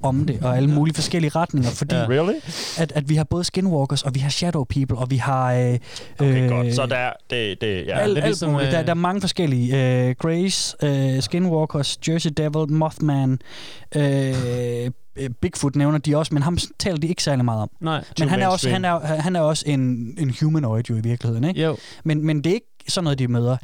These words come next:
Speaker 1: Det
Speaker 2: Nej.
Speaker 1: er, det er the creepy stuff. Vi skal høre en, øh, historie
Speaker 3: Okay.
Speaker 1: om, øh,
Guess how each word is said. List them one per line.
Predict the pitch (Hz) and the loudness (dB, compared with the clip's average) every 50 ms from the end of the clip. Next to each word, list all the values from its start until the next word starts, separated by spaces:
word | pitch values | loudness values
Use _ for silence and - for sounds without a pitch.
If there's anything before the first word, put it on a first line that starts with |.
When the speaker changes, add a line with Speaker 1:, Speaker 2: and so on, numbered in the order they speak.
| - - | -2 -2
Speaker 1:
Det | 139 | 0
Speaker 2:
Nej. | 131 127 123 120 | 0 2 2 0
Speaker 1:
er, | 117 | 0
det | 117 - 127 120 117 120 | 0 -2 -2 0 0 0
er | 120 | 0
the | 123 123 | -2 -4
creepy | - - 175 170 170 | -2 -2 -2 0 -2
stuff. | - - 120 113 - - - - - - - - - - - | -2 -2 -2 -4 -4 -4 -6 -6 -6 -8 -8 -12 -14 -6 -2
Vi | 147 170 | -2 0
skal | 185 - 170 147 | 0 0 0 0
høre | 170 185 196 202 190 - | 2 2 0 0 0 0
en, | 165 151 143 143 143 139 135 131 | 0 2 2 2 2 2 2 2
øh, | 131 | 2
historie | 131 127 123 135 - - 160 160 135 123 - - | 2 2 0 0 -2 0 0 0 2 0 0 0
Speaker 3:
Okay. | 127 123 | -2 0
Speaker 1:
om, | 123 120 120 120 | 0 0 0 0
øh, | 120 | 2